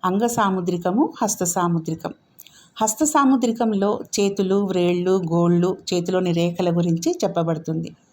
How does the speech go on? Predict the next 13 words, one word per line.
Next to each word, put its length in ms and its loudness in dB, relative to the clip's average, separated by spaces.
అంగ 200 2
సాముద్రికంలో 920 2
శరీరంలోని 800 2
అవయవాలు 680 2
అన్నింటి 440 2
గురించి 400 -2
చెప్పబడుతుంది. 680 -2
రామాయణంలోని 800 2
సుందరకాండలో 1000 0
శ్రీరాముని 640 0
గురించి 560 -2
సీతాదేవితో 800 -2
చెప్పేప్పుడు 760 -2